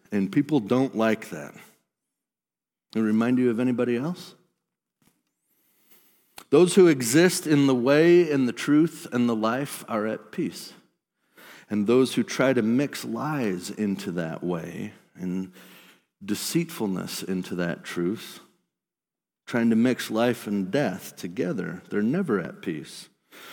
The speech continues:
So Herod was strangely drawn to John's prophet-like speaking and teaching,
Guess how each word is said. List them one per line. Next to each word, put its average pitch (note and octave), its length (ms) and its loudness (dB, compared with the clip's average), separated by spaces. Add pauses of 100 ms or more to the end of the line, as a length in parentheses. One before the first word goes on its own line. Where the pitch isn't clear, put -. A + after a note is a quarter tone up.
(380)
So A#2+ 140 -2
Herod E3 320 4
was A#2+ 200 2
strangely D#3+ 1080 2
drawn A#2 760 0
to A2 140 -8
John's B2 640 -2
prophet-like A#2 1040 -4
speaking - 800 -6
and F2+ 180 -4
teaching, - 640 -12